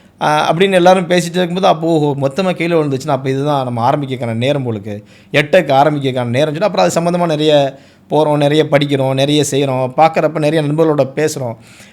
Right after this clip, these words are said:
பேசும்போது என்ன புரியுது அப்படின்னா, எட்டக்குங்கிறதே ஒரு ஆசிரியரையும் மாணவரையும் இணைக்கிறதுக்கு ஒரு பெருவாரியான ஆசிரியர்களையும் பெருவாரியான மாணவர்களையும் இணைக்கிறது தான். For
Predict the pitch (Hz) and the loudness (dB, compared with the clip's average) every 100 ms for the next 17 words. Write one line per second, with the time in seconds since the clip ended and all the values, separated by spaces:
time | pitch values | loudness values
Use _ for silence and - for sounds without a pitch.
0 | - 220 208 208 208 196 233 185 202 196 | 2 4 4 4 4 4 2 2 2 4
1 | 165 147 139 143 170 - - _ _ _ | 4 2 0 0 -2 -6 -20 _ _ _
2 | 160 175 247 202 208 185 170 165 190 196 | 0 2 2 2 2 2 4 4 2 0
3 | 156 156 147 147 190 - 190 170 156 170 | 2 4 6 6 2 0 -2 0 0 -2
4 | 175 139 143 185 185 165 165 151 165 190 | -2 0 2 4 4 2 -2 0 0 0
5 | 190 175 156 147 151 156 - - _ 165 | -2 -4 -4 -4 -4 -4 -6 -20 _ -2
6 | 180 170 - 202 247 233 196 190 180 165 | -2 0 0 0 4 4 4 2 4 2
7 | 151 165 156 147 165 151 170 196 185 180 | 2 0 0 0 -4 -2 0 2 4 2
8 | 170 151 151 156 147 151 139 139 139 117 | 2 0 0 0 0 0 -2 -2 -2 -4
9 | 117 135 | -4 0